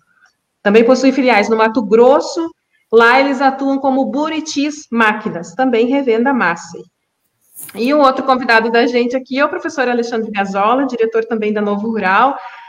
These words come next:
Alexandre, que é engenheiro agrônomo, é mestre e doutor em ciência e tecnologia de sementes e atua aí há mais de, de dez anos no setor sementeiro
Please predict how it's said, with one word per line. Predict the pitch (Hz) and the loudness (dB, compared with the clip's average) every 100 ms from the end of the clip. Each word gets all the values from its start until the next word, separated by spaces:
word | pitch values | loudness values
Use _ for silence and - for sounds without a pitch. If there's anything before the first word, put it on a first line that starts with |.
| - - - | -20 -18 -2
Alexandre, | - 214 226 277 262 269 | 2 4 4 4 4 2
que | 277 262 | 0 2
é | 233 | 4
engenheiro | 240 254 247 233 226 | 4 2 2 4 2
agrônomo, | 202 202 220 269 269 240 | 0 0 2 2 2 0
é | |
mestre | 226 240 302 - 285 | 0 0 0 -4 -4
e | |
doutor | 240 226 247 254 | -2 0 0 0
em | 277 | -2
ciência | - 233 240 302 330 269 | -2 0 0 0 -4 -4
e | |
tecnologia | 247 233 240 226 240 | -4 -2 -2 -2 -4
de | 233 | -6
sementes | - 220 208 233 320 320 294 | -6 -4 -2 -2 -2 -6 -4
e | |
atua | 294 302 294 277 | -4 -4 -4 0
aí | 277 | 0
há | |
mais | 277 254 285 - | 2 2 0 -2
de, | 247 247 240 | -4 -4 -4
de | 226 | -2
dez | 233 277 254 | 2 2 2
anos | 247 269 262 | 2 2 0
no | 254 | -4
setor | 254 226 | -4 -6
sementeiro | 226 240 233 233 226 240 | -2 0 0 2 4 4